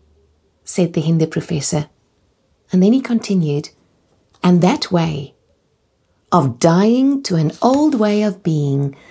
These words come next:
and being born into a new way of being is known in all the religions of the world.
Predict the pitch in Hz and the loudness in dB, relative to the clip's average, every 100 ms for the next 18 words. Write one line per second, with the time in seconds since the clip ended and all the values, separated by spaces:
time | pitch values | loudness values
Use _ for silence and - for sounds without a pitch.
0 | - - - 165 147 160 180 180 165 143 | -20 -20 0 2 2 4 4 4 2 0
1 | - 180 214 220 170 170 175 165 - 156 | -2 2 2 2 0 0 0 -2 0 0
2 | 151 156 226 320 339 254 175 156 151 - | 2 2 2 4 2 2 2 -2 -4 -8
3 | 139 127 127 123 _ _ _ _ _ _ | -8 -8 -10 -14 _ _ _ _ _ _
4 | _ _ _ _ 175 160 160 185 220 190 | _ _ _ _ 0 0 0 2 2 0
5 | 170 202 220 240 262 262 160 - 143 156 | 0 0 0 0 -2 -2 -2 -2 -4 -4
6 | - - 76 73 78 - | -6 -6 -4 -4 -4 -6